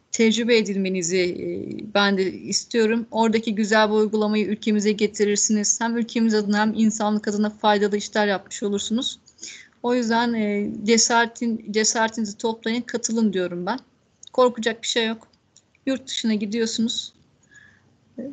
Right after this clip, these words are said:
Burada ne yapıyorsanız orada da aynısını yapıyorsunuz. Staj yapıyorsanız staj yapıyorsunuz. Öğrenim görüyorsanız öğrenim görüyorsunuz. O yüzden katılmanızı isti-, istiyorum gençler. Mutlaka katılın, böyle bir deneyim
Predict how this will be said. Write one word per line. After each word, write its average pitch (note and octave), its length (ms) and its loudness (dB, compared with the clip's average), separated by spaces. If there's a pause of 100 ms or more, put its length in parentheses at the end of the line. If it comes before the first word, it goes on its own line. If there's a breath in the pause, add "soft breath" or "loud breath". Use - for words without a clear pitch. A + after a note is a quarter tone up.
(220)
Burada B3 300 2
ne B3+ 100 6
yapıyorsanız B3 540 0
orada A#3 240 2
da A3 80 2
aynısını A3+ 440 4
yapıyorsunuz. G#3+ 540 -4
Staj G#3+ 420 -2
yapıyorsanız G#3+ 480 -4
staj G#3 400 -2
yapıyorsunuz. F#3+ 400 -6
Öğrenim G#3 300 2
görüyorsanız G3 460 -2
öğrenim G#3 400 2
görüyorsunuz. F3 640 -2 (560 loud breath)
O B3 80 4
yüzden A#3 240 4
katılmanızı A#3 640 2
isti-, A3 400 0
istiyorum G3+ 520 0
gençler. F#3+ 580 -6 (1700)
Mutlaka A3 600 0
katılın, A3 440 0
böyle G#3 220 4
bir F#3+ 100 -8
deneyim G#3 440 0